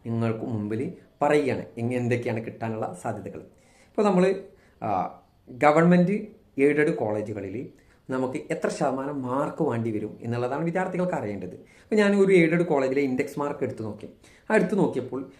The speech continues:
നമ്മൾ ബികോം എടുക്കാം, എയ്ഡഡ് കോളേജാണ്. ബികോം കോർപ്പറേഷന് ഫസ്റ്റ്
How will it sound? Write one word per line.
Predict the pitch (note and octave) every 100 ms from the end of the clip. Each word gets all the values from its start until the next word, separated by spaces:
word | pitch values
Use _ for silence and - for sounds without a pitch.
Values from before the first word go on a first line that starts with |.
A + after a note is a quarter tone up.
| _ -
നമ്മൾ | C#3+ D3+ D#3
ബികോം | D3+ D#3+ - F3+ C#3+
എടുക്കാം, | B2 - -
എയ്ഡഡ് | C3+ C#3 D3 C#3
കോളേജാണ്. | A#2+ A#2 A2+ A2 F3+ B2+
ബികോം | C3+ C3 D#3+ F3
കോർപ്പറേഷന് | B2 A#2 C3 B2+ A#2 C3 - - -
ഫസ്റ്റ് | D#3+ - -